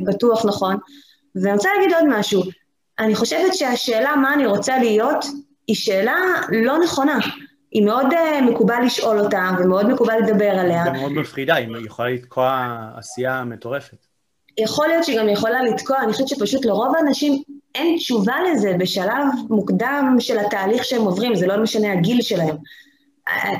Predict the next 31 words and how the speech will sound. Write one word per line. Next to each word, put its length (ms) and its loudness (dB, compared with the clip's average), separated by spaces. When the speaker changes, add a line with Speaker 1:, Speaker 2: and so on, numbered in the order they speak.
Speaker 1:
אני 160 -2
חושבת 160 -2
שבאמת 380 0
עדיף 220 0
לשאול 200 0
מה 160 0
אני 100 0
רוצה 260 0
להרגיש. 800 -2
אה, 300 -2
מה, 340 0
מה 200 -2
אני 120 0
רוצה 260 0
להרגיש, 480 0
מה 140 0
אני 100 0
מרגישה 340 0
עכשיו 540 -4
ומה 180 0
אני 120 0
רוצה 360 -2
להרגיש, 720 -2
איזה 260 0
מין 240 4
איכות 380 -4
חיים 440 0
או 40 2
אורח 380 0
חיים 560 0
או, 140 0